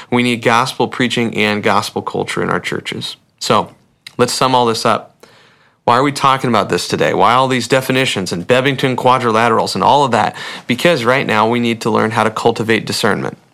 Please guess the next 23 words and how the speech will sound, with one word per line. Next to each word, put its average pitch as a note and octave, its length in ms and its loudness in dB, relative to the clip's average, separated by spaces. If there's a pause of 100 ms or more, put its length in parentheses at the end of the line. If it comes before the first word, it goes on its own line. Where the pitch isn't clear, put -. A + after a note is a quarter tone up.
(440)
And A#2 100 -2
my D3 120 2
guess A#2+ 340 0
is A2 160 -2
if G2+ 140 -2
you're B2+ 120 2
listening B2 400 -2
to B2 120 -2
the A#2 60 0
Equip - 340 0
podcast, F2 580 0
you A#2 80 0
listen A2 280 -2
to - 120 0
other A#2+ 180 2
podcasts G2 720 -2
and A#2 80 -2
you A#2 80 0
read A2+ 260 0
other G#2+ 220 0
materials. G2 680 -2 (580)
And A#2+ 160 2
often A#2 500 0